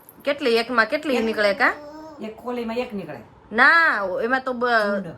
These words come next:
Speaker 1: જો, ઓ, ઝુમખા હોય ને
Speaker 2: હા,
Speaker 1: ઘણા
Speaker 2: એમાં
Speaker 1: બધા.
Speaker 2: નીકળે. ઝુમખામાં કેટલી પણ એક ગોળિયું હોય ને એમાંથી એક નીકળે.
Speaker 1: હા, ઈ તો એક નીકળે,
Speaker 2: હા.
Speaker 1: હા.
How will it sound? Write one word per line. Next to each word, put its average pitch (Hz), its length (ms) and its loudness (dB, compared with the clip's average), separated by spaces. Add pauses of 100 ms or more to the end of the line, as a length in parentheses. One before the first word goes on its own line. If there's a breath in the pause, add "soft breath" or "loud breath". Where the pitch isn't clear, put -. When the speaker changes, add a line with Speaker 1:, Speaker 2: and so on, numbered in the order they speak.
(100)
Speaker 1:
જો, 233 120 -4
ઓ, 220 200 -2
ઝુમખા 247 480 -2
હોય 294 200 4
ને 349 60 -6
Speaker 2:
હા, 349 80 -4
Speaker 1:
ઘણા 277 120 -2
Speaker 2:
એમાં 285 160 0
Speaker 1:
બધા. 302 60 -4
Speaker 2:
નીકળે. 240 260 -6
ઝુમખામાં 226 400 -8
કેટલી 269 180 -14
પણ 214 120 -10
એક 214 400 -10
ગોળિયું 240 280 -8
હોય 302 140 -4
ને 247 60 -6
એમાંથી 214 220 -10
એક 214 80 -10
નીકળે. 190 180 -4
Speaker 1:
હા, 233 100 4
ઈ 226 140 -2
તો 277 140 -2
એક 277 240 4
નીકળે, 175 360 -8
Speaker 2:
હા. 180 140 -8
Speaker 1:
હા. 160 160 -8